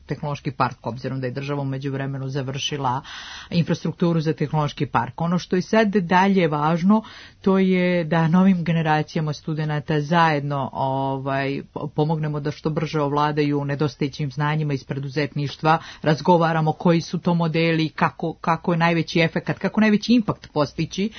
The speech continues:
ovaj, da im pomognemo da ovladaju znanjima iz preduzetništva, da im što, eh,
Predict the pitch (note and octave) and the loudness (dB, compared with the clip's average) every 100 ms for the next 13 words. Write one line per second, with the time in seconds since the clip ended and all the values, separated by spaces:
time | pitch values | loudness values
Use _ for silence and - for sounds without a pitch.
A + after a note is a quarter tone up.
0 | - - - - E3+ E3+ E3+ - F#3+ G3 | -14 -14 -16 0 2 4 0 0 2 2
1 | G#3+ G#3+ G3+ F#3+ F3+ F#3 F#3+ F3+ E3+ G3 | 4 6 6 6 4 4 4 2 4 4
2 | G#3+ G#3 - F#3 F#3 G3 F#3+ F#3+ F3 - | 4 2 0 -2 2 2 2 0 -2 0
3 | F#3+ F#3 F3 F3 D#3 F3+ F3+ F3 F3 F3 | 4 4 4 0 0 2 4 2 2 2
4 | F3 E3 - - - F#3 F#3 F3+ - E3 | 0 -2 -10 -6 0 2 2 0 0 0
5 | E3 D#3+ D#3+ - _ A3+ G3 E3+ D#3 | 2 2 0 -4 _ -12 -10 -10 -14